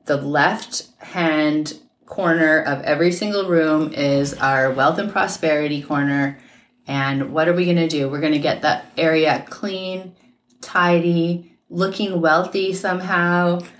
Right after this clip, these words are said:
Uh, what are some of the other things we can do in that left-hand corner of every room? 'Cause I'm, I think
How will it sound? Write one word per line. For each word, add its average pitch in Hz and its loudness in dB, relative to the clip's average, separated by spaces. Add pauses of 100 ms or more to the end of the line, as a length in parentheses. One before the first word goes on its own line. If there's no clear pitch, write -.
(140)
Uh, 143 0
what 233 2
are 262 4
some 202 -2
of 185 -4
the 170 2
other 175 2
things 165 0
we 160 0
can 165 0
do 147 -2
in 143 -2
that 135 -2
left-hand 170 0
corner 147 0
of 143 -2
every 156 0
room? 131 -2
'Cause 123 -8
I'm, 139 -2
I 139 -2
think 143 -2